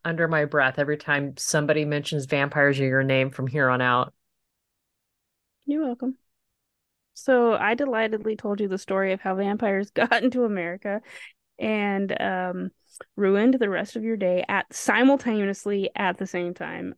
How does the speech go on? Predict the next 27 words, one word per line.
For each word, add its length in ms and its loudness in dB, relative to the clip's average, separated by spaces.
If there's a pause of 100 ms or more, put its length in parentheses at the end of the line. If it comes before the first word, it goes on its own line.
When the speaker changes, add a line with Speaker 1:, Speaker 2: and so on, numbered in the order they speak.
Speaker 2:
I 200 -6
should 200 -14
get 120 -10
a 20 -12
high 140 -12
five 280 -16
for 80 -20
that. 200 -14 (920)
Speaker 1:
I'll 120 4
let 180 4
somebody 320 6
else 180 4
give 160 0
that 200 2
to 140 -2
you, 120 0
'cause 200 -2
if 120 -4
I 160 6
do 160 2
it, 60 4
it'll 100 -2
be 100 0
with 100 2
a 60 2
chair. 560 0 (240)
Speaker 2:
<laughs> 80 6